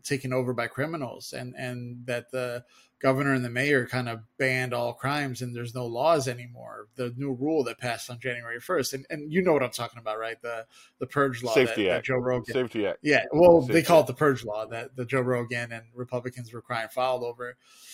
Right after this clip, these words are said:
Speaker 1: And I, I sent her an article, which I have saved in my bookmark 'cause I've had this conversation with a few people. And I said, "Oh,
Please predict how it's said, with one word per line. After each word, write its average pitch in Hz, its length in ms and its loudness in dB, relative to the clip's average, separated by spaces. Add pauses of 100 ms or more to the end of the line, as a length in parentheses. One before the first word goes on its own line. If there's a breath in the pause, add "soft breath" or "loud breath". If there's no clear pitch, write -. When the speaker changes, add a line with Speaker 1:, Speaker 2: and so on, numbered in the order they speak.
(260 loud breath)
Speaker 1:
And 139 120 4
I, 147 220 8
I 165 120 4
sent 170 240 4
her 185 100 10
an 151 60 2
article, 156 340 4
which 156 180 4
I 151 60 6
have 143 200 4
saved 139 300 2
in 135 80 2
my 123 120 0
bookmark 139 440 -4
'cause 123 160 -4
I've 123 160 -2
had 120 180 -2
this 117 120 -14
conversation 123 500 -10
with 117 100 -14
a 117 60 -18
few 123 160 -10
people. 143 320 -8
And 143 80 -6
I 131 40 -4
said, 139 180 -4
"Oh, 156 180 4